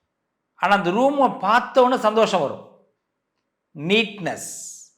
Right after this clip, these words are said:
நீட்னஸ். இதுதான் ஃபர்ஸ்ட் பேசிக் வாஸ்து.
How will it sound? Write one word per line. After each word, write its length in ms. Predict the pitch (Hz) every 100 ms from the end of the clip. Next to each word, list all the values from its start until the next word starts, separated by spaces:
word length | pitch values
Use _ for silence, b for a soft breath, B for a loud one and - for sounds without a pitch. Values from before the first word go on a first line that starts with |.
| _ _
நீட்னஸ். 680 | 156 208 247 - 190 117 - - - _ _ _ _ _ _ _ _
இதுதான் 420 | 127 160 196 262
ஃபர்ஸ்ட் 280 | 240 208 254 196
பேசிக் 480 | 214 247 254 - 202
வாஸ்து. 360 | 196 196 -